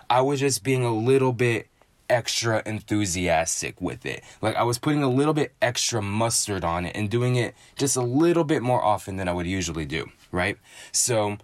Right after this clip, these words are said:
I was, you know, checking in, making, like, short comments here and there, and then it's finally time for me to talk, right? It's time for me to shine, and I am shining my butt off. Like, I'm, you know, normally I'm pretty good at my job. Like, I'm not, like, bad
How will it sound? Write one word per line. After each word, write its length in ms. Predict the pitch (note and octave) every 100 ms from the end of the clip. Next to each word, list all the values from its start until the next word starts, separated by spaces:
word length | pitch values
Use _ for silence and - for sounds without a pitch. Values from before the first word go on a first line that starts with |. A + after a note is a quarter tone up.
| _ _
I 80 | A2+
was, 200 | A#2 G#2+
you 120 | A#2+
know, 40 | A2
checking 400 | - D3 E3+ D3
in, 200 | C3 A#2
making, 300 | A#2+ C3 A#2+
like, 200 | A2 -
short 280 | B2 A#2+
comments 380 | - A#2 A2 G#2
here 160 | G#2 G2+
and 160 | F#2+
there, 240 | F2 E2+ F2 - - -
and 260 | B2+ A#2+ A#2+
then 300 | D#3 E3 -
it's 180 | A2 -
finally 680 | - C3 C3 C#3+ C#3 C#3
time 420 | C3 A2 G2+ G#2
for 180 | G#2 A2+
me 220 | G2 F#2+
to 360 | E2 - F2+ E2+
talk, 500 | - - - - -
right? 160 | E2 F2
It's 180 | G2 -
time 220 | - C#3+
for 100 | C#3
me 140 | B2+ A2
to 80 | G#2
shine, 400 | F#2 D#2 - - - - - -
and 180 | - -
I 240 | C3 D3
am 320 | B2 G#2+ G2+ G2+
shining 760 | - C3 B2+ C3 C3 C3 C3 -
my 240 | - G#2 G#2
butt 300 | F#2 F#2+ E2+
off. 200 | B1 -
Like, 160 | F2+
I'm, 260 | G2 G#2 F2+ - - -
you 120 | A2+
know, 300 | A2+ G#2+ G#2 A2
normally 440 | C#3+ F#3 G#3 G3
I'm 140 | D3
pretty 280 | B2+ C#3 C#3+
good 200 | A#2+ A#2+
at 120 | A#2+
my 120 | C3+ C3+
job. 300 | C3 C3 B2
Like, 180 | G2
I'm 140 | A2 B2
not, 240 | C3 -
like, 320 | A2 F#2 E2+
bad 400 | - F#2 F#2+ G#2